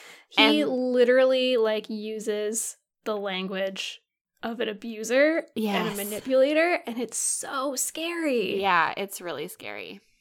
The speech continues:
Speaker 1: <sighs> Yeah, the conversation that Hannah had with him
Speaker 2: Yeah.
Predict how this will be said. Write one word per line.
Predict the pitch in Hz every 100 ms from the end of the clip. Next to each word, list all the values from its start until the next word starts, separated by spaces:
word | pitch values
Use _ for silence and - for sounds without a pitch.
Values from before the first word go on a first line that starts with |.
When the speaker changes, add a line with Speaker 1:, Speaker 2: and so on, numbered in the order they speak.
| _ _ _ _ _ _ -
Speaker 1:
<sighs> | - - - - - - - - - - - - - - - - - - _ _ _ _ _ _ _ _ _ _ _
Yeah, | 214 254 254 226 185 -
the | 226
conversation | 233 262 254 247 220 226 262 269 269 -
that | 240 220 202 - _ _ _ _ _ _ _ _ _
Hannah | 240 226 233
had | 240 247
with | 254 254
him | 262 262 262
Speaker 2:
Yeah. | 220 175 139